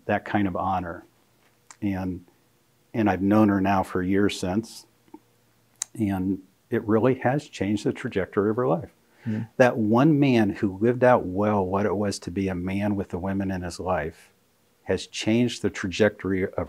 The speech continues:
Speaker 1: her life.
Speaker 2: Mm.
Speaker 1: And he would never even know that.
Speaker 2: Yeah.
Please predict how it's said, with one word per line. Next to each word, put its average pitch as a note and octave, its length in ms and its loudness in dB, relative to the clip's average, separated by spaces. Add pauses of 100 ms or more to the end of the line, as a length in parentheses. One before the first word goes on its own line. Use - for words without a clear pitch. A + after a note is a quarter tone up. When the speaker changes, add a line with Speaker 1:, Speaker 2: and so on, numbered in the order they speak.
(120)
Speaker 1:
her F#2 160 2
life. A#1+ 300 -8 (600)
Speaker 2:
Mm. F2+ 180 -6 (300)
Speaker 1:
And G#2 140 0
he F3 140 0
would C#3+ 200 8
never C3 420 6
even A#2 360 2
know G2 160 -2
that. D2 260 -8 (800)
Speaker 2:
Yeah. F2+ 200 -4